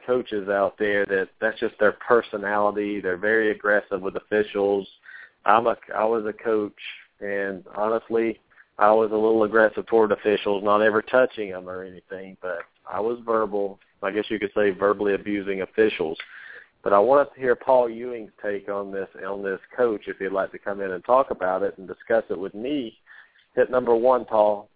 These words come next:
in the studio if you'd like to. I just want your thoughts on this. My thoughts on it are, are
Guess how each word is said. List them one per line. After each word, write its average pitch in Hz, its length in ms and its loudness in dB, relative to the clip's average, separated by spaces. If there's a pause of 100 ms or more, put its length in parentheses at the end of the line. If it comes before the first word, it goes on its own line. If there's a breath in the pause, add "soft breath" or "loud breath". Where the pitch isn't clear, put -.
(140)
in 110 160 -10
the 107 140 -6
studio 104 440 0
if 101 120 -6
you'd 95 100 -6
like 95 300 -2
to. 98 180 -2
I 98 60 2
just 98 160 -4
want 104 220 -4
your 98 100 0
thoughts 98 420 4
on 98 160 -2
this. 95 260 0 (1000 soft breath)
My 156 220 4
thoughts 120 400 2
on 110 220 -8
it 104 160 -8
are, 95 140 -12
are 104 200 -18